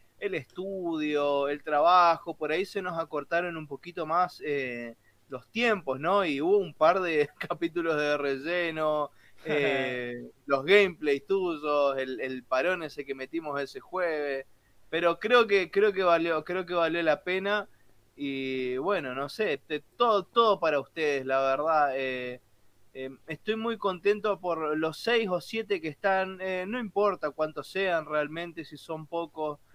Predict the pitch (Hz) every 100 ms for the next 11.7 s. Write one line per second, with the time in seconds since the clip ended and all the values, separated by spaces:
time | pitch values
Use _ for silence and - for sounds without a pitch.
0 | _ _ _ 143 143 139 143 156 156 147
1 | 165 208 214 190 165 - 170 175 170 170
2 | 180 190 180 160 139 151 185 190 185 190
3 | 190 170 160 143 - 180 175 160 147 135
4 | 151 190 170 147 156 170 151 139 - 170
5 | 170 180 180 - 139 135 - _ _ _
6 | _ - 151 185 185 143 - 156 139 120
7 | 139 165 156 - 156 147 120 _ _ _
8 | _ - _ _ - - _ _ _ -
9 | - _ 131 120 127 113 113 _ - 117
10 | 113 127 - 131 127 135 120 123 127 123
11 | 107 110 123 117 104 98